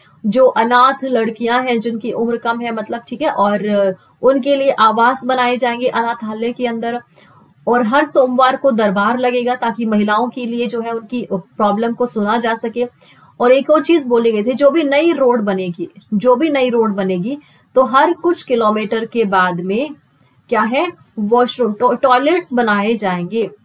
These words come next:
और police station में जो महिलाएं अपने बच्चों को स्तनपान कराती हैं, जो pregnant है, उनके लिए अलग से हिरकानी कक्ष जो है वो यहाँ पर बनाए जाएंगे। ठीक है, तो ये आपको ध्यान रखना है।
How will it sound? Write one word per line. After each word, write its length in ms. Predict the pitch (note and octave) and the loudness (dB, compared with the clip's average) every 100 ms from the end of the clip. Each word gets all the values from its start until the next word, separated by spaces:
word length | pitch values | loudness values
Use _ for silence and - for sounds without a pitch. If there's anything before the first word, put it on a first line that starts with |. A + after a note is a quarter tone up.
| _ _ _ _ _ - | _ _ _ _ _ 0
और 160 | A#3 | 0
police 280 | A#3+ D4 E4+ | 4 2 2
station 480 | - B3+ - A3 G3 | 2 0 0 -4 -2
में 260 | G#3 C#4 D4 - _ - | -2 -4 -8 -20 _ -8
जो 300 | A3+ A3+ C#4+ | -4 2 4
महिलाएं 460 | C#4+ B3 B3 B3+ C4+ | 4 0 2 0 0
अपने 280 | A3+ A#3+ A#3+ | -4 -4 -4
बच्चों 260 | G#3+ G#3+ A#3 | -4 -4 -6
को 120 | - | -4
स्तनपान 540 | G3+ A3+ G#3 G3+ G#3 A#3+ | -6 -2 -2 -2 -2 -2
कराती 360 | B3+ A#3+ B3 | -2 -2 -2
हैं, 100 | C4+ | -2
जो 100 | A#3 G#3+ | -2 -2
pregnant 520 | G3+ F#3+ G3 A#3+ B3 | -2 -4 -2 -4 -4
है, 80 | B3 | -2
उनके 320 | A#3 B3 C#4 | -2 -2 -2
लिए 120 | C4 | -4
अलग 300 | - B3+ C4+ | -4 -2 -2
से 140 | - D4+ | -2 -2
हिरकानी 600 | B3 A3 - G#3+ B3 D#4 D4 | 0 -2 0 0 0 -4 0
कक्ष 300 | C#4 D4 - | -2 -2 -6
जो 160 | G#3 G3 | -4 -4
है 260 | G#3 D4+ - - | -2 -4 -6 -10
वो 240 | G3 B3+ | -2 0
यहाँ 320 | C#4 G#3 F#3 F3+ | 2 0 -2 -2
पर 120 | C4+ | -4
बनाए 480 | G#3+ G#3 F#3+ F#3 D4 F4+ - | -2 -2 -4 -4 -4 -6 -8
जाएंगे। 480 | G3+ G3 E3 E3 E3+ - _ _ _ _ - | -6 -4 -6 -10 -16 -18 _ _ _ _ -10
ठीक 180 | A3+ | -6
है, 160 | D#4+ D#4 _ _ _ A#3 | -4 -4 _ _ _ -2
तो 40 | |
ये 240 | A#3+ C4 D4 | 0 0 0
आपको 380 | G3+ - - | -2 -2 -2
ध्यान 300 | A#3 G3+ F3+ | -2 0 -4
रखना 300 | F3 F3 F3+ | -6 -10 -10
है। 160 | E3+ E3+ | -12 -12